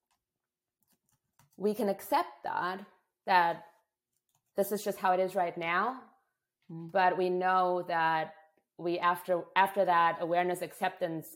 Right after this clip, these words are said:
Speaker 1: process, there is choice in it. And that,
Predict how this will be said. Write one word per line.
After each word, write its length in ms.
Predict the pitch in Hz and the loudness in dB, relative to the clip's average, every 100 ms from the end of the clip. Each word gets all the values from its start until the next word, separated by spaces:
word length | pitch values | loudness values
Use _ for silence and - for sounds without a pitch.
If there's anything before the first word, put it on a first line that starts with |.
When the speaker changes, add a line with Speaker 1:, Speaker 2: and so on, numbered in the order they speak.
| _ | _
Speaker 1:
process, 480 | - 165 160 165 160 | -2 -2 0 -6 -4
there 200 | 170 160 | -2 0
is 160 | 160 156 | -2 -6
choice 380 | - 185 175 160 | -6 -2 -2 -2
in 140 | 151 147 | -14 -14
it. 160 | 165 _ _ _ _ _ _ _ _ _ - | -16 _ _ _ _ _ _ _ _ _ -4
And 560 | 175 170 170 170 165 - _ _ _ _ _ _ _ _ _ _ _ _ _ _ _ _ _ _ _ 170 151 | -2 -2 -4 -6 -10 -16 _ _ _ _ _ _ _ _ _ _ _ _ _ _ _ _ _ _ _ -12 -4
that, 440 | 214 233 180 | 0 0 -2